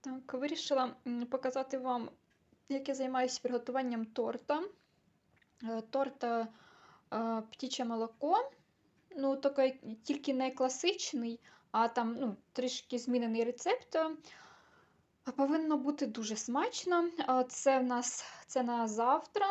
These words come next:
Е, чоловіку на день народження. В мене в чоловіка, е, дванадцятого, е, квітня день народження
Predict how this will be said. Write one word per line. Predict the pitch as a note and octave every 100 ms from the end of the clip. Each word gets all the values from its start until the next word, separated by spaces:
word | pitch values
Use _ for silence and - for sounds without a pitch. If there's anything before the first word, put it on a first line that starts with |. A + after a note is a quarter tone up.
| G4 D#4+
Е, | A#3+ B3
чоловіку | - C4 B3 B3+ B3
на | A3+
день | A3 A3
народження. | G3+ G3 D#4+ - F4 F4 F4
В | D4
мене | A#3+ A3+
в | A3
чоловіка, | A#3+ A3+ A#3+ G#3+ G#3 -
е, | G#3 G#3+
дванадцятого, | G#3 G#3 G#3 G#3+ - A3 A#3 A3+ A3 G#3+ - - - - - -
е, | G#3
квітня | A3 A3+ A3 G#3+
день | G3+ G#3+
народження | A3 G#4+ - F4+ F4